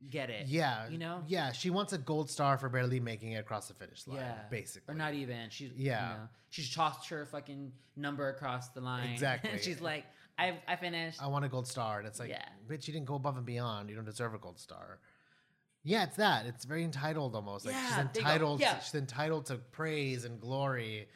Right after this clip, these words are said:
Speaker 2: When it's like, "Bitch, you haven't done anything good this season at all." Like, you did the Kris Jenner stuff, which I'll give you that. That was good.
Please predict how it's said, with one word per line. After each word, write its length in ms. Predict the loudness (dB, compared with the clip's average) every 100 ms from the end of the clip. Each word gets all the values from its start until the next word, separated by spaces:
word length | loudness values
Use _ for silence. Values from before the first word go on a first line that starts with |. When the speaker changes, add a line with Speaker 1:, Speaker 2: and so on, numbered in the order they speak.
| -20 -20 -10
Speaker 2:
When 100 | -6
it's 100 | -4
like, 120 | -2
"Bitch, 200 | 0 2
you 80 | 2
haven't 180 | 2 4
done 80 | 2
anything 300 | 2 0 2
good 220 | 4 4
this 100 | 2
season 240 | 0 0
at 80 | 0
all." 200 | 4 4
Like, 180 | 4 0
you 60 | -2
did 140 | -2
the 80 | -2
Kris 200 | -4 -4
Jenner 260 | -2 0 -2
stuff, 300 | 0 0 0
which 160 | -6
I'll 120 | -2
give 160 | -2 -2
you 80 | -2
that. 160 | -2 -2
That 80 |
was 100 | -6 -6
good. 300 | -4 -4